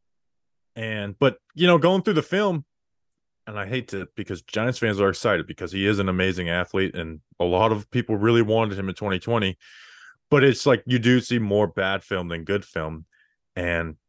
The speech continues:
there's a lot of faith in this coaching staff, but a coaching, like, the players, the players gotta go out there and do it. So, um, I think the role right away would kinda be like that big dime line,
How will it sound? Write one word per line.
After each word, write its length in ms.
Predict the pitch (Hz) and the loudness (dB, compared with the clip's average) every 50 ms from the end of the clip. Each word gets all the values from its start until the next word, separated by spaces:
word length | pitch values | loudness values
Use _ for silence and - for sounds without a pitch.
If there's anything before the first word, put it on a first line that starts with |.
| _ _ _ - _ _ - | _ _ _ -20 _ _ -2
there's 180 | 104 95 85 95 | 0 0 2 2
a 60 | 95 | 4
lot 180 | 95 101 104 | 4 4 4
of 80 | 98 - | 4 2
faith 300 | - - 110 104 101 - | 0 0 0 0 0 -2
in 60 | 98 | -4
this 120 | 92 85 - | -6 -8 -6
coaching 320 | - 107 104 - - 90 | -4 -4 -4 -4 -4 -8
staff, 300 | - - - 87 85 85 | -8 -4 -4 -2 -2 -2
but 100 | - - | -4 -6
a 40 | 85 | -6
coaching, 360 | - - 95 90 - - 87 - _ - | -4 -4 -4 -4 -4 -8 -16 -16 _ -6
like, 160 | 82 82 - _ _ _ _ _ - - - _ _ | -6 -6 -6 _ _ _ _ _ -20 -20 -20 _ _
the 80 | - 90 | -10 -8
players, 480 | - - 104 98 95 95 92 87 - - | -4 0 2 2 4 2 2 0 -2 -4
the 120 | - 98 | -6 -2
players 400 | - 123 123 123 117 113 101 - | 0 2 2 4 4 2 0 0
gotta 240 | - 107 98 101 95 | 0 0 0 0 0
go 200 | 90 98 92 90 | 0 2 2 4
out 220 | 92 90 87 - | 2 2 0 -2
there 200 | - 90 87 82 | -2 -2 -2 -2
and 120 | 80 80 76 | -4 -4 -6
do 220 | 82 85 78 69 | -8 -8 -8 -8
it. 100 | - - | -10 -10
So, 320 | - - 87 80 78 76 - _ - - - - _ _ _ - | -4 -2 0 0 0 -2 -4 _ -20 -20 -20 -20 _ _ _ -8
um, 440 | - 92 90 85 80 78 73 69 - _ _ _ _ - | -4 -2 -2 0 -2 -2 -4 -6 -10 _ _ _ _ -6
I 80 | - 95 | -6 -2
think 260 | - 127 123 95 - - - - _ _ _ _ | 0 0 -2 -2 -4 -8 -20 -20 _ _ _ _
the 120 | - 104 95 | -2 0 2
role 440 | 92 101 107 101 95 92 85 - - _ _ _ _ _ - | 2 4 4 4 4 2 0 -4 -10 _ _ _ _ _ -4
right 180 | 107 104 98 98 | -2 0 0 2
away 180 | 90 95 95 | 2 2 0
would 220 | 95 90 87 - - | 0 0 -2 -6 -8
kinda 240 | - 95 90 87 | -8 -8 -8 -8
be 240 | 78 82 92 90 90 | -6 -6 -4 -2 -2
like 240 | 85 80 80 80 - | 0 0 -2 -2 -2
that 160 | 85 82 - - _ | -2 -4 -4 -4 _
big 240 | 95 90 87 82 - | -4 -4 -4 -4 -4
dime 500 | - 82 85 85 87 85 85 85 82 - _ _ _ _ _ _ _ _ _ _ - | -4 -2 -2 0 0 -2 -2 -4 -8 -12 _ _ _ _ _ _ _ _ _ _ -8
line, 280 | 85 87 87 92 - | -4 -2 -2 -2 -2